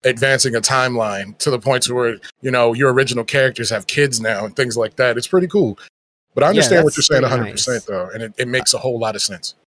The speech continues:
Speaker 2: Exactly. Another great example of that, of that is actually God of War. Dude,
Speaker 1: Yes.
Speaker 2: uh, like, honestly, y-, y-, you know,
Speaker 1: Yes.
Speaker 2: uh, they have, what, five entries in this, in the, in the series? I think, I think five, and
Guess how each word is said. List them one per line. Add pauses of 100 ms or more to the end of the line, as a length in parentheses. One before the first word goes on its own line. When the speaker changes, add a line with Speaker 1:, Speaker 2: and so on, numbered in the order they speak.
(280)
Speaker 2:
Exactly.
Another
great
example
of
that,
of
that
is
actually
God
of
War. (1000)
Dude,
Speaker 1:
Yes.
Speaker 2:
uh, (240)
like,
honestly, (140)
y-,
y-,
you
know,
Speaker 1:
Yes.
Speaker 2:
uh,
they
have,
what, (160)
five
entries
in
this,
in
the,
in
the
series? (160)
I
think, (420)
I
think
five, (540)
and